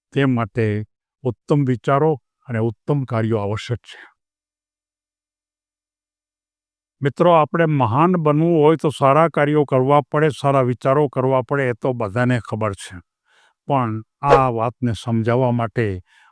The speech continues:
મારે એક વાર્તા લેવી છે. ઘણા વખત પહેલાંની વાર્તા છે,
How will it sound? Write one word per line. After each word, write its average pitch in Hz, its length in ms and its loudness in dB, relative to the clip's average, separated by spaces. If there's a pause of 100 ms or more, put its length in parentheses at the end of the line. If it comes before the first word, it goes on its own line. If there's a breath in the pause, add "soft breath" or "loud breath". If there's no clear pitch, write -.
(100)
મારે 117 400 0
એક 113 380 -10
વાર્તા 98 380 -6
લેવી 87 200 -8
છે. - 380 -20 (1800)
ઘણા 151 320 6
વખત 165 480 4
પહેલાંની 147 320 2
વાર્તા 131 400 2
છે, 143 260 -4